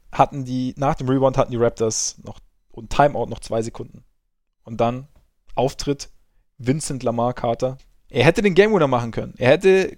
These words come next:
die Raptors in die Conference Finals gegen die Milwaukee Bucks damals um Ray Allen schießen können, aber es hat nicht ganz funktioniert.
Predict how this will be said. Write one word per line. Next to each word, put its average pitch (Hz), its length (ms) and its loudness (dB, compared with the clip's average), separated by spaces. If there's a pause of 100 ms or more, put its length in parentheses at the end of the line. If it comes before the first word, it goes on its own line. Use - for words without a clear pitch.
(160)
die 139 140 -4
Raptors 160 400 2
in 165 80 -8
die 175 80 -4
Conference 175 340 -2
Finals 147 300 -2
gegen 165 160 0
die 175 80 2
Milwaukee 143 320 4
Bucks - 260 -2
damals 139 320 0
um 139 100 -6
Ray 131 160 6
Allen 139 260 0
schießen 127 280 -8
können, 143 300 -6
aber 180 400 4 (1300)
es - 140 4
hat - 160 2
nicht 170 140 -2
ganz 147 180 2
funktioniert. 147 500 -4